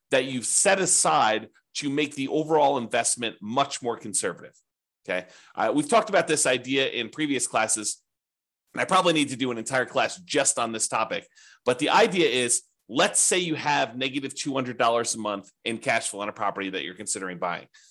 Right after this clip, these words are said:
You know, our, our market has really high prices right now, really high interest rates. Uh, rents are lagging a little bit. And even if you apply all the different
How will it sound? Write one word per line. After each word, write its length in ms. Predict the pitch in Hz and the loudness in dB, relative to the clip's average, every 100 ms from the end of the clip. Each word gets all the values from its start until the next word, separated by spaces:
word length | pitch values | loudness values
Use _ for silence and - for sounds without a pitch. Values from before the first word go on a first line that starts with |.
| _ | _
You 80 | - | -6
know, 100 | 87 | -4
our, 260 | 90 95 - | -2 -2 -2
our 120 | 95 | -2
market 380 | 101 143 147 139 | 2 2 2 0
has 280 | 120 110 113 | 0 -2 0
really 200 | 147 156 | 0 2
high 140 | 135 | 0
prices 400 | 131 127 123 113 | -2 -2 -2 -2
right 140 | 123 113 | -4 -2
now, 160 | 110 | -2
really 240 | 107 139 143 | -2 -2 0
high 140 | 120 | -2
interest 360 | 98 - 113 117 | -4 -8 -8 -6
rates. 320 | 107 104 - _ _ - | -4 -4 -6 _ _ -4
Uh, 200 | 95 95 | 0 2
rents 260 | 104 147 - | 2 2 2
are 80 | 131 | 0
lagging 400 | 120 123 123 123 | 2 0 0 -4
a 60 | |
little 240 | 113 113 107 | -4 -4 -2
bit. 320 | 104 107 - - - | 0 -2 -4 -18 -8
And 160 | 113 135 | -6 -4
even 300 | 185 233 247 | -2 0 2
if 160 | 214 | 0
you 140 | 180 160 | 0 -2
apply 440 | 151 - 160 139 | -2 2 4 4
all 280 | - 151 160 | 2 2 2
the 140 | 175 | 0
different 440 | 131 147 151 135 | -4 -6 -6 -8